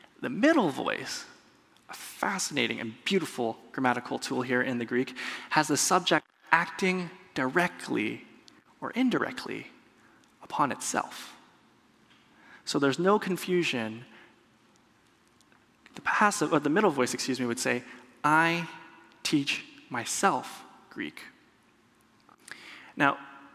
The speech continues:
what's so impressive, fascinating, and wonderful about this grammatical tool? What it does is it reveals to us a profound fact about submission.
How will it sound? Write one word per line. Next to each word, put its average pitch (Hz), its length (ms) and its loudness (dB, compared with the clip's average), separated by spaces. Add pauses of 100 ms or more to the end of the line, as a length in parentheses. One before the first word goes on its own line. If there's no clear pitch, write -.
(1040)
what's 180 240 2
so 151 400 2 (320)
impressive, 143 580 0
fascinating, 139 720 0
and 117 140 -4
wonderful 135 600 2
about 123 400 0
this 120 240 0
grammatical 120 680 0
tool? 123 420 -4 (1700)
What 185 240 0
it 208 100 0
does 143 300 4
is 127 80 -2
it 127 100 -2
reveals 156 460 6 (100)
to 127 160 2
us 117 220 2 (100)
a 160 60 -6
profound 151 420 0
fact - 540 -2
about - 240 0
submission. 110 640 -6